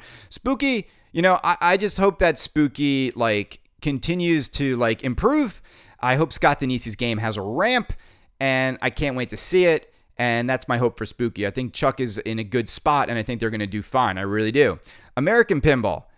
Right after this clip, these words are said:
my hope for them is I just think they need to, like, they need to reevaluate, like, who's on the team. And, and I think Davel and Nermal, when I hear the themes that they're coming out with, and I,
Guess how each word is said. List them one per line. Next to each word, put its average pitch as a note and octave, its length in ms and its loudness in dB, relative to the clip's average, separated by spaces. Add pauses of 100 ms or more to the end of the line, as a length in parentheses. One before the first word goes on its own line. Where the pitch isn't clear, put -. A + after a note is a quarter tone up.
my D#3 260 2
hope D#3+ 240 2
for B2+ 80 0
them A2+ 220 0
is G#2 120 -4
I D3 200 4
just C3+ 140 -4
think A#2 180 -4
they A2 120 0
need G#2 180 -4
to, G#2 100 -4
like, F#2 340 -2 (260)
they F3 100 2
need A3+ 120 2
to F#3+ 100 0
reevaluate, A#2 920 2 (260)
like, A2 220 -2
who's D#3 260 4
on C#3 140 4
the G#2 80 -6
team. A2 480 -6 (440)
And, C3 240 0
and D3 180 2
I D3+ 120 4
think F#3 320 -4
Davel C#3+ 380 2
and B2+ 100 -2
Nermal, B2 460 -2
when A#2+ 160 -2
I A2 60 -2
hear D#3+ 180 0
the D#3+ 100 -2
themes C#3+ 380 -2
that B2+ 80 -6
they're A#2+ 160 0
coming B2+ 320 -2
out A2+ 180 0
with, A2+ 420 0
and B2 140 -8
I, D#3 140 -2